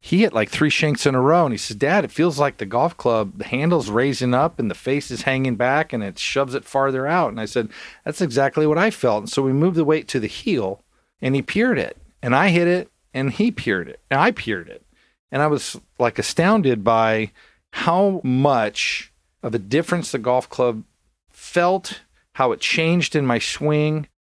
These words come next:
how it changed my path immediately by moving weight from toe to heel.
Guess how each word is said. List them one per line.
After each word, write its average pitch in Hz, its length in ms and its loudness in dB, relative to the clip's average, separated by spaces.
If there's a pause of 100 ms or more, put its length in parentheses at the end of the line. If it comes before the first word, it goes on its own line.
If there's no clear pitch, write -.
(140)
how 139 160 0
it 113 60 -6
changed 156 360 -2
my 127 120 2
path 143 680 -2 (300)
immediately 165 840 2
by 127 180 2
moving 147 440 2
weight 117 340 0 (140)
from 147 220 -6
toe 113 260 -2
to 117 80 -2
heel. 170 500 -4